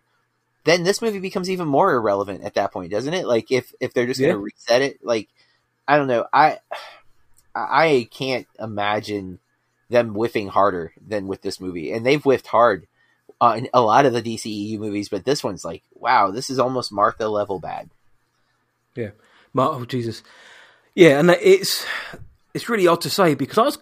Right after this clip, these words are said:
Speaker 2: looking forward to this 'cause, um, again, I like the first film, Jenkins and Godot, or Godot, whatever, together, uh, proved to be a good team.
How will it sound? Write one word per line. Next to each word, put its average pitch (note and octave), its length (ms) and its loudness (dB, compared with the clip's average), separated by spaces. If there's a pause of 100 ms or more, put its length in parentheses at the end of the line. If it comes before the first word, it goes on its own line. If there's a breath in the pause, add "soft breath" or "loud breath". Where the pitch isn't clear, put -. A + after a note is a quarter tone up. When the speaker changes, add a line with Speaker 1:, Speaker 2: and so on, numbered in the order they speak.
(140)
Speaker 2:
looking G#3+ 320 2
forward B3+ 300 -2
to C#3+ 80 -2
this B2+ 220 -4
'cause, C#3+ 220 -8
um, C#3+ 360 0
again, A3 240 -6
I A#2 60 -4
like A#2 180 -2
the B2 60 -8
first D3 300 0
film, G3+ 380 0
Jenkins C#3+ 460 0
and C3 80 -4
Godot, C#3+ 300 2
or - 120 -14
Godot, C3 380 -4
whatever, C3 400 -4 (500 loud breath)
together, F#3+ 500 6 (920 soft breath)
uh, C#3+ 180 4
proved E3+ 380 4
to D3 60 -6
be D#3 120 6
a D3+ 80 6
good D#3+ 280 6
team. G3+ 440 4